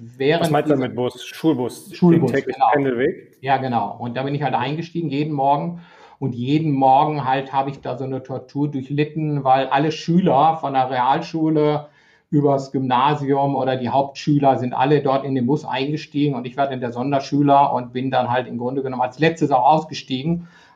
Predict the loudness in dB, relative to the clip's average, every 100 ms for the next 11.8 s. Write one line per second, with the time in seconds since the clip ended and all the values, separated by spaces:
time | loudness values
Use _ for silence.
0 | -2 0 2 2 4 2 2 0 0 0
1 | 0 2 0 -2 -2 0 0 0 0 0
2 | 0 -2 2 2 0 -8 -8 -6 -4 -6
3 | -6 -14 _ -20 -20 _ _ _ _ -2
4 | 2 4 4 4 4 4 2 2 4 2
5 | 2 -2 0 2 0 -2 0 0 0 -2
6 | 2 4 4 6 4 2 -6 -2 0 0
7 | 0 -2 -2 0 0 0 -4 -4 -2 0
8 | 2 2 2 0 0 0 2 -2 -2 -2
9 | -2 2 2 4 2 0 0 -4 -6 -2
10 | 2 2 2 -2 0 0 0 -2 -4 -2
11 | -2 -2 -10 -18 -18 -18 _ _